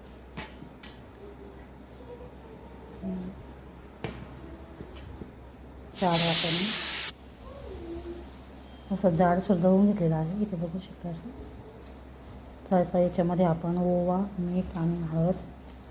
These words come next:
आणि सोडा टाकून घेणार आहोत. तर इथं आपण अंदाजानुसार मीठ टाकून घ्यायचं आहे. इथे बघू शकता, मी थोडं एक चमचा मीठ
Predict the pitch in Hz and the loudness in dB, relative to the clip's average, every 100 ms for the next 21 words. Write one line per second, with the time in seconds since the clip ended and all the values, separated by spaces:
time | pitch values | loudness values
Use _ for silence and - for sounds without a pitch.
0 | - - - - 185 180 180 165 190 170 | -20 -20 -20 -10 -4 -2 -2 -2 -2 -2
1 | 180 175 165 190 185 160 156 151 202 - | -2 -4 -2 -2 0 0 -2 -4 -8 -12
2 | - - - - - - - - - - | -18 -20 -20 -20 -20 -20 -18 -18 -18 -18
3 | - - - - 202 190 190 190 170 185 | -18 -18 -18 -8 0 0 2 -2 0 -2
4 | 208 - - 196 185 190 196 190 190 185 | -2 -4 -2 2 4 6 6 4 2 -2
5 | 175 180 - 170 190 185 165 170 175 214 | 0 -2 -4 -4 -2 0 -2 -2 -6 -6
6 | - - - - - - - - - - | -12 -20 -20 -20 -20 -18 -20 -20 -20 -18
7 | - - - - - - - - - - | -18 -16 -18 -18 -18 -18 -18 -18 -18 -18
8 | - - - - - - - - - - | -18 -18 -18 -18 -18 -18 -18 -18 -18 -16
9 | - - - - - - 202 190 190 185 | -18 -18 -18 -16 -12 -8 -2 0 0 -2
10 | 185 185 185 - 175 185 220 185 - 185 | -4 0 0 0 -2 0 2 2 2 0
11 | 170 180 | 0 0